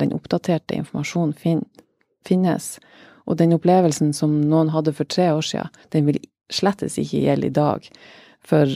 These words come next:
eh, f-, for akkurat tre år siden så fikk vi jo et helt nytt saksbehandlingssystem, et forenklet regelverk, og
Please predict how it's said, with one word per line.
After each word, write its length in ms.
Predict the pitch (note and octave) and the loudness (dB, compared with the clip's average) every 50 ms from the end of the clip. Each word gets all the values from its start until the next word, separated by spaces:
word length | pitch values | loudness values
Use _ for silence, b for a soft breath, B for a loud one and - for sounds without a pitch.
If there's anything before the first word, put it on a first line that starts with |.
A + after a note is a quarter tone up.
| - - - - - - | -4 -6 -8 -12 -6 -2
eh, 160 | - D3+ C#3 | 0 0 0
f-, 160 | D3 - - - - _ _ _ - | -2 -4 -10 -18 -20 _ _ _ -8
for 100 | - - - | -4 -2 -2
akkurat 260 | F#3 - - F3 D3 - | 0 0 0 0 -2 0
tre 180 | - - D3 C#3+ | -2 -2 0 0
år 160 | C#3+ D3+ D#3+ | 0 0 -2
siden 360 | - - D3 C#3+ - - - | -2 -2 -2 -2 -2 -2 -4
så 160 | D3 - - D#3+ | -4 -6 -8 -4
fikk 280 | - - F3+ - - - | -2 -2 -4 -2 -4 -2
vi 80 | C#3 | -2
jo 60 | C#3 | 0
et 140 | C#3 D3 - | -2 -2 -2
helt 240 | - E3 D#3 - - | -4 -4 -4 -4 -4
nytt 180 | D#3 D#3 - - | -4 -4 -4 -4
saksbehandlingssystem, 1080 | - - D3 - - - E3 D#3+ D#3+ E3+ - - E3+ - - - D3+ D3 - - - | -6 -6 -6 -6 -6 -6 -4 -4 -4 -4 -4 -4 -6 -4 -2 -2 -2 -2 -2 -4 -6
et 340 | - - - - - - - - - | -8 -8 -8 -8 -12 -14 -16 -16 -6
forenklet 540 | - E3 C#3+ D#3 E3+ E3 - - C#3+ C#3 | -4 0 0 0 0 0 -2 -4 -2 0
regelverk, 840 | C#3+ D3 D3+ D#3 D#3+ D#3+ D#3+ D#3 D3 D3 - - - _ - - - - - - | 2 2 2 2 0 0 0 -2 -2 -4 -4 -8 -14 _ -18 -18 -16 -16 -10 -6
og 420 | - D#3 C#3+ C#3 C#3+ C#3+ E3+ B | -4 -2 -2 -2 -2 -4 -6 B